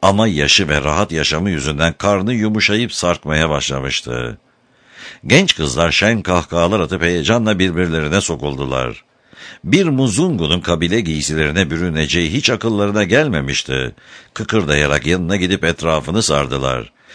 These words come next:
Süt gibi tenine dokunuyor, merakla kızıl tüylerini elliyorlardı.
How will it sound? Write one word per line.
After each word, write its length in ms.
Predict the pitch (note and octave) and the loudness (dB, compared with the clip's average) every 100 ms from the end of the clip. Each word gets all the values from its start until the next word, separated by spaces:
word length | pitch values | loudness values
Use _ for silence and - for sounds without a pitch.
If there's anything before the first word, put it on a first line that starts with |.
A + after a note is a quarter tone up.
| - - | -20 -4
Süt 340 | - G#3+ - | 0 0 0
gibi 220 | D3 C#3+ | -2 -2
tenine 440 | - G#2+ F#2+ F#2 D#2+ | 0 0 2 0 0
dokunuyor, 520 | D#2+ E2+ D#2+ D#2 D2+ | -2 -2 2 2 2
merakla 480 | D2+ A#2 C3 A#2 A2+ | 2 2 0 0 -2
kızıl 400 | G2+ F2+ C3+ A#2 | -2 -2 -2 -2
tüylerini 540 | G#2+ F#2 E2+ D#2+ E2 | -4 -2 0 0 0
elliyorlardı. 1120 | C#2 C#2+ C2+ D#2+ C#2+ B1+ C2 B1+ B1 A#1+ A1+ | 0 0 0 0 0 0 -2 -2 -4 -4 -6